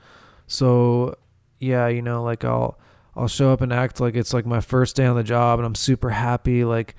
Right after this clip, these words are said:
so if I, I think I do that when I feel like the, the staff is gonna be, like, overworked and, like, you know, just not necessarily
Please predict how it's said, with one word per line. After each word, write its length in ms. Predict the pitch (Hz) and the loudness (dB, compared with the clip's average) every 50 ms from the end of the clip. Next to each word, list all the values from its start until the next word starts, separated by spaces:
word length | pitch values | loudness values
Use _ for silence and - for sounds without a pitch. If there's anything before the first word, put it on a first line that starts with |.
| - - - _ _ _ _ - | -20 -20 -20 _ _ _ _ -10
so 260 | - - - 131 123 | -4 4 6 6 6
if 120 | 120 - | 6 6
I, 140 | 139 127 131 - _ _ | 2 2 2 0 _ _
I 100 | - 139 | -2 0
think 200 | 143 170 190 160 | 2 2 2 2
I 80 | 156 139 | 2 2
do 160 | 135 143 147 | 4 4 4
that 240 | 139 139 139 135 131 | 4 4 4 4 2
when 100 | 131 127 | 0 0
I 80 | 127 120 | 0 -2
feel 220 | - - 135 127 | -2 -2 0 2
like 200 | 123 120 - - | 2 0 -2 -4
the, 240 | - 127 123 120 - | -4 -4 -4 -4 -4
the 140 | - - - | -8 -10 -8
staff 800 | - - - - 123 117 117 117 117 123 117 - - - - - - - | -6 -6 -2 0 0 2 2 4 2 2 0 -2 -10 -20 -20 -20 -18 -10
is 140 | - 127 113 | -8 -8 -6
gonna 240 | 110 123 120 120 117 | -4 -4 -4 -4 -4
be, 300 | 113 120 120 120 117 120 | -6 -4 -4 -4 -4 -4
like, 200 | 117 117 113 - | -4 -6 -6 -4
overworked 840 | - 123 127 123 123 123 120 123 127 123 120 123 123 117 - - - | -2 0 0 2 2 0 0 0 0 0 0 0 -2 -4 -6 -8 -8
and, 140 | 120 120 - | -8 -6 -6
like, 360 | - 123 120 - - - - _ _ - - - _ _ _ _ _ _ _ _ - | -6 -6 -8 -10 -18 -20 -20 _ _ -20 -20 -20 _ _ _ _ _ _ _ _ -14
you 160 | 180 - 123 | -8 -6 -4
know, 360 | 117 113 113 113 117 117 117 | -2 -2 0 0 0 -2 -2
just 400 | 113 113 113 - - - - - _ _ _ _ | -4 -4 -6 -4 -4 -6 -6 -6 _ _ _ _
not 220 | - 131 131 127 127 | -4 -2 -2 0 0
necessarily 720 | 131 127 120 - - 135 131 127 123 123 123 123 120 120 | 0 0 0 0 0 2 4 4 4 4 2 0 -2 -4